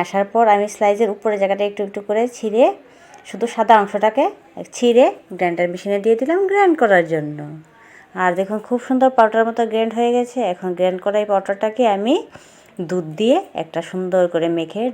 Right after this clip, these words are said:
ড্রো বানিয়ে দেব। আর দেখুন খুব সুন্দর একটা ড্রো হয়ে গেছে। এখন হাতের মধ্যে ঘি লাগিয়ে ছোট্ট ছোট্ট সার্কেল করে আমি এর তার মধ্যে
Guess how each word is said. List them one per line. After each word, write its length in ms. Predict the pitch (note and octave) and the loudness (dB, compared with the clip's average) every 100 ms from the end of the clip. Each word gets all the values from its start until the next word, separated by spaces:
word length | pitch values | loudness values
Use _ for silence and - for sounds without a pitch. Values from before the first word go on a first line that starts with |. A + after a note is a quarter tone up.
| E3+ | -8
ড্রো 180 | E3 E3+ D#3+ | -4 -2 0
বানিয়ে 280 | D#3+ D#3 D3 C#3+ | 0 -2 -4 -6
দেব। 140 | C#3+ C#3+ D#3 - _ _ _ _ _ _ _ _ _ _ _ - _ _ F3+ | -12 -14 -18 -20 _ _ _ _ _ _ _ _ _ _ _ -20 _ _ -8
আর 60 | F3 | -6
দেখুন 180 | F#3 B3 - | -4 -4 -6
খুব 100 | C4 | -6
সুন্দর 180 | C#4+ C#4 | -2 -2
একটা 140 | C4+ C4 | 0 2
ড্রো 100 | B3+ C4 | 4 4
হয়ে 160 | C4+ C4+ | 4 4
গেছে। 200 | C4+ C#4 C4 G3+ | 4 0 -2 -2
এখন 160 | G3 G3 | -2 -6
হাতের 180 | G3 G3+ G#3 | -6 -6 -8
মধ্যে 160 | G3+ G3+ | -4 -6
ঘি 100 | F#3 G3+ | -6 -2
লাগিয়ে 340 | A3 G#3+ A#3+ D4 - - - _ _ - | -2 0 2 2 0 -18 -20 _ _ -10
ছোট্ট 240 | B3+ C4 C#4 C4+ | -8 2 2 2
ছোট্ট 160 | B3+ B3+ B3+ | -2 -4 -2
সার্কেল 340 | G#3+ G#3 A#3 A#3 | -4 -2 -6 0
করে 180 | B3+ D4+ G4+ - - - - - D#3 | 0 0 -2 -12 -20 -20 -20 -12 -6
আমি 220 | E3 F#3 G#3 A#3+ - - D#3+ | -2 -2 -4 -10 -16 -8 -8
এর 80 | D#3 | -4
তার 220 | F3 E3+ E3 F3+ | 0 0 0 -4
মধ্যে 200 | E3+ | -2